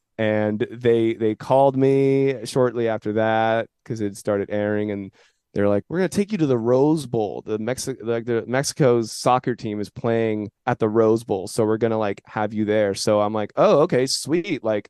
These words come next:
just, I get to just run around at the Rose Bowl. No permits at all, just two guys with D S L Rs and me in, like, a jersey and face paint. And I was just, like, at the soccer game, like, hanging out with people who were tailgating.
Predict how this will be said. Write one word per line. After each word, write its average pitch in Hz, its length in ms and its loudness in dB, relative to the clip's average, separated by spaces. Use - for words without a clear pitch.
just, - 320 -4
I 117 200 -2
get 117 220 -4
to 123 100 -4
just 113 180 -10
run 113 200 0
around 117 360 0
at 113 120 0
the 113 100 0
Rose 110 260 2
Bowl. 156 380 0
No 143 340 6
permits 131 540 -2
at 117 80 0
all, 110 240 2
just 110 260 -8
two 131 160 0
guys 117 320 2
with 113 140 -6
D 113 120 0
S 110 140 -2
L 107 140 0
Rs 101 260 0
and 107 240 -8
me 104 480 -4
in, 113 260 2
like, 110 300 0
a 113 120 0
jersey 113 680 0
and 101 160 -8
face 107 240 -2
paint. 92 360 -8
And 107 100 -4
I 101 120 0
was 101 120 0
just, 107 140 -4
like, 101 160 -4
at 98 240 -6
the 135 100 -2
soccer 185 380 0
game, 139 360 -2
like, 123 180 -2
hanging 127 280 -2
out 131 100 0
with 131 100 -6
people 147 300 2
who 139 100 4
were 147 120 0
tailgating. 131 760 0